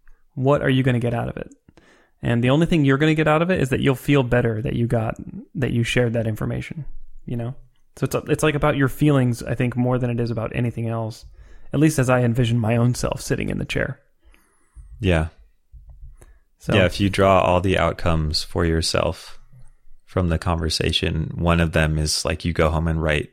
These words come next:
Speaker 2: "Dear diary, today I did a hard thing, but I think it was the right thing." And then ninety-five of them are like, you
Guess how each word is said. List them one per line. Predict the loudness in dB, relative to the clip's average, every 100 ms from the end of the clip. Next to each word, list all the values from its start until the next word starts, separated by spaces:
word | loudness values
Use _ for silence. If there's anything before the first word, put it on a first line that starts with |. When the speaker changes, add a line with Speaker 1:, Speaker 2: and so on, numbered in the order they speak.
| -18 -4
Speaker 2:
"Dear | 0 2
diary, | 0 0 -2 -4
today | -6 -2 0 0
I |
did | 0 -4
a |
hard | -2 -4 -2
thing, | -4 -4 -4 -8 -8
but | -8
I | -6
think | -6 -4
it | -4
was | -4
the | -4
right | -4 -4
thing." | -6 -6 -6 -10 _ _ _ _ _ _
And | 2 4
then | 4
ninety-five | 4 4 2 0 0 0
of | -2
them | -2 0
are | 0
like, | -2 -4 -14 _ _ _ _ _ _ _ _ _ _ -16
you | -6 -2 -2